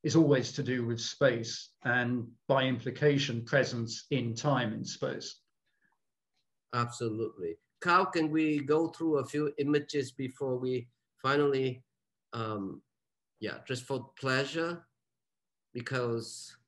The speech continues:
Speaker 2: I might not able to fly there to see the show. Even if Paul Pilar might offer to fly me over, <laughs> I might not be able to, just so packed with things to do, Pilar.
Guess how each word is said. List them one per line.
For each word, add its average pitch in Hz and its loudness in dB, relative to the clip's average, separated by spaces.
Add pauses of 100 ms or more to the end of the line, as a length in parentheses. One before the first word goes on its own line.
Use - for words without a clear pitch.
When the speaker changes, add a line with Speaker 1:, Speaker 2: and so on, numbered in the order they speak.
(500)
Speaker 2:
I 123 0
might 135 0
not 123 -2
able 123 0
to 120 -4
fly 117 -2
there 117 -2
to 110 -10
see 127 -6
the 110 -4
show. 101 -6 (500)
Even 190 4
if 147 4
Paul 139 2
Pilar 135 2
might 135 2
offer 117 -2
to 117 -8
fly 120 -4
me 120 -2
over, 113 -6
<laughs> - 6
I 135 2
might 135 0
not 123 -4
be 127 2
able 120 0
to, - -8
just 131 -6 (200)
so 143 0
packed 127 -2
with - -4 (600)
things 131 0
to 127 -4
do, 117 -2
Pilar. 110 -4